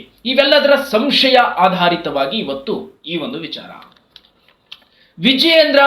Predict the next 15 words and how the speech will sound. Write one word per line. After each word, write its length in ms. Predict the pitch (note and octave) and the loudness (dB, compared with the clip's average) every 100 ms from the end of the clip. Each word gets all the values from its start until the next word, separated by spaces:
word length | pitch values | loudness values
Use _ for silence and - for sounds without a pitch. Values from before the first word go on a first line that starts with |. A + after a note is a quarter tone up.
| C#4 | 4
ಮತ್ತು 220 | B3+ B3+ A3+ A#3 | 0 0 0 2
ಡಿ 80 | C4 B3+ | 0 0
ಕೆ 60 | A#3+ | 0
ಶಿವಕುಮಾರ್ 640 | A#3 G#3 G#3+ G#3 G3+ G#3 G#3 - | -2 -2 -2 0 2 2 0 -2
ಆಪ್ತರು, 420 | F#3 - - G#3+ A#3+ - _ _ _ _ _ E3+ | -2 -2 -2 -2 -2 -8 _ _ _ _ _ -12
ಅತ್ಯಾಪ್ತರು, 580 | - A#3 A3+ - A3 B3 - _ _ _ - | -2 0 0 -2 -2 -2 -8 _ _ _ -6
ಬಹಳ 160 | F3+ G3+ D3+ | 0 2 2
ಬೇಕಾದವರು, 560 | E3 F#3+ A3 G#3+ G#3 A#3+ A3+ - _ C#3 | -2 2 2 4 0 -2 -6 -16 _ -2
ಬಹಳ 200 | F#3 A#3 D4+ D#4 D#4 _ _ _ _ _ _ | 2 4 2 0 -6 _ _ _ _ _ _
ಕ್ಲೋಸ್ 320 | A3 C#4 D4 C#4 | 2 4 4 2
ಆಗಿರುವಂತ 460 | G#3+ F#3 D#3 C#3 F#3+ G3 - | 0 -2 -6 -6 -6 -6 -4
ಬಾಂಡಿಂಗ್ 420 | E3+ G3 G#3 G#3 F3+ C#3 | 0 2 0 -6 -8 -10
ಇರುವಂತ 320 | C3 A#2+ - F#3 - _ - | -10 -12 -12 -14 -16 _ -20
ಸ್ನೇಹಿತರು 540 | - A3+ A3 - - - _ _ _ _ _ _ _ - - | -6 -2 -2 -4 -18 -20 _ _ _ _ _ _ _ -6 -2
ಅಥವಾ 200 | - D4 | 2 2